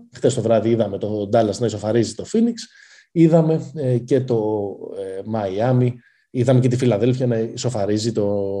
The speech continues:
Miami. Σε δύο σειρές που έχουν πάει ορθόδοξα μέχρι τώρα,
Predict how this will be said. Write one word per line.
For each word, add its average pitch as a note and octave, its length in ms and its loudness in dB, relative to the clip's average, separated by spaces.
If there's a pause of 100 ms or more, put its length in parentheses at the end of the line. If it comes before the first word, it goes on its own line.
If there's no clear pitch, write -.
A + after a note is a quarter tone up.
(100)
Miami. G2+ 400 0
Σε D#3+ 200 -4
δύο E3+ 140 6
σειρές E3+ 300 2
που A3 80 -4
έχουν F3 200 0
πάει A#3 340 -2 (500)
ορθόδοξα C3 760 4
μέχρι F2+ 200 -12
τώρα, E3+ 420 -2